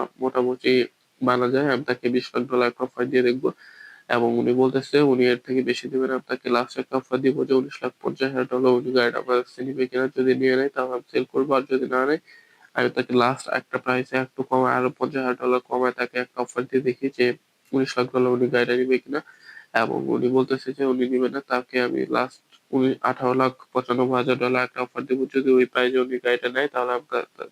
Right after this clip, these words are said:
দিব, আর যদি না নেয়, তাহলে আমি তার কাছে গাড়িটা সেল করবো না। হ্যাঁ, উনি গাড়িটা নিয়ে নিয়েছে, so গাড়িটা আমি তাকে সেল করে দিয়েছি। আমার যে Porsche নাইন ওয়ান ওয়ান একটা গাড়ি ছিল ইয়েলো কালার, গাড়িটা সেল হয়ে গেছে। এবং এখানে আরো যে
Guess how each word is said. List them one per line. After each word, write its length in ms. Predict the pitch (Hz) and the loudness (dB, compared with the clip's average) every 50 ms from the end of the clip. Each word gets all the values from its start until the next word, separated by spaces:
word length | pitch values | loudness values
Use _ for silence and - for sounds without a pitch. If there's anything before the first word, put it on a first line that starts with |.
| - - | -4 0
দিব, 140 | 127 131 147 151 165 - _ - - - - - _ - | 0 0 2 0 -2 -4 _ -20 -20 -20 -20 -20 _ -4
আর 60 | 131 127 131 | -2 0 2
যদি 140 | 127 127 123 127 131 | 2 4 4 4 2
না 60 | 127 127 135 | 2 2 2
নেয়, 120 | 147 143 139 | 0 0 0
তাহলে 180 | 135 123 123 120 117 | -2 0 0 -2 -2
আমি 80 | - - | -2 -4
তার 100 | 120 123 127 | -4 -4 -4
কাছে 140 | 127 - 120 120 | -6 -6 -2 -2
গাড়িটা 200 | 117 117 117 120 - - | -2 -2 -2 -6 -8 -8
সেল 140 | 117 - - - | -8 -6 -6 -6
করবো 200 | 120 110 - - - | -8 -8 -8 -10 -18
না। 60 | - _ _ - - - - - _ _ | -20 _ _ -20 -20 -20 -20 -20 _ _
হ্যাঁ, 140 | 135 123 113 110 | 0 2 2 2
উনি 100 | 117 123 123 | 2 2 2
গাড়িটা 220 | 123 127 123 127 127 131 | 0 0 0 0 -2 -2
নিয়ে 120 | 131 131 127 127 | -2 -2 0 0
নিয়েছে, 260 | 123 127 - - - 160 - | 0 -2 -2 -4 -12 -16 -6
so 80 | - 123 120 120 - | -2 0 0 0 2
গাড়িটা 220 | 123 123 120 123 127 | 0 0 0 -2 -6
আমি 80 | 135 147 | -6 -4
তাকে 160 | 127 127 131 - - | -4 -4 -4 -4 -2
সেল 120 | 127 123 127 - | -2 -2 0 2
করে 140 | 135 131 131 131 135 | 2 2 4 4 4
দিয়েছি। 300 | 131 127 - - 170 180 190 - _ _ - - - | 4 4 2 0 0 -2 -2 -2 _ _ -14 -6 -2
আমার 140 | 123 123 - - | 0 0 0 0
যে 60 | 127 - - | -4 -2 -2
Porsche 240 | 131 120 - - 123 | -2 -2 -2 -2 0
নাইন 160 | 120 120 120 123 127 127 - - _ _ - 135 | 0 0 0 -2 -4 -8 -10 -12 _ _ -2 0
ওয়ান 140 | 131 131 127 | 2 2 4
ওয়ান 120 | 131 131 123 127 | 4 4 2 2
একটা 140 | 123 - - 131 131 | 0 0 0 2 2
গাড়ি 120 | 131 127 - - | 2 0 -2 0
ছিল 120 | 139 139 160 180 - - - - - _ _ - 131 | 2 2 2 2 0 -4 -14 -20 -20 _ _ 2 2
ইয়েলো 200 | 123 120 131 127 - | 4 4 4 2 2
কালার, 220 | 131 131 147 151 147 | 0 0 0 0 0
গাড়িটা 240 | 135 120 120 127 131 127 147 - | 0 0 2 2 0 0 -2 -2
সেল 160 | - 127 127 131 135 - 139 | -2 0 0 2 0 0 0
হয়ে 140 | 139 131 131 127 | 2 2 2 2
গেছে। 180 | 131 127 - - 151 139 | 0 -2 -6 -10 -10 -6
এবং 120 | 127 127 127 123 120 | -6 -4 -2 -2 -4
এখানে 260 | - - 131 135 131 127 127 127 | -4 -6 -10 -6 -4 -2 -2 0
আরো 140 | 123 127 127 127 127 127 | 0 0 0 -2 -2 -6
যে 80 | - | -10